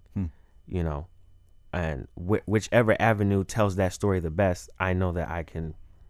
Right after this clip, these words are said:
Speaker 2: you know, serve that story, you know?
Speaker 1: Ta-, talk to me about what it's like performing a comedy. Do you ever wonder, "If I perform here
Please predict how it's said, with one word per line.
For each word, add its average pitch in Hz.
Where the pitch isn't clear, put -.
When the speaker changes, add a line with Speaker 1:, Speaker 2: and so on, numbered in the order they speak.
Speaker 2:
you 92
know, 76
serve 92
that 85
story, 87
you 78
know? 80
Speaker 1:
Ta-, -
talk 240
to 233
me 214
about 127
what 110
it's -
like 104
performing 123
a 107
comedy. 98
Do 107
you 131
ever 135
wonder, 107
"If -
I 131
perform 139
here 107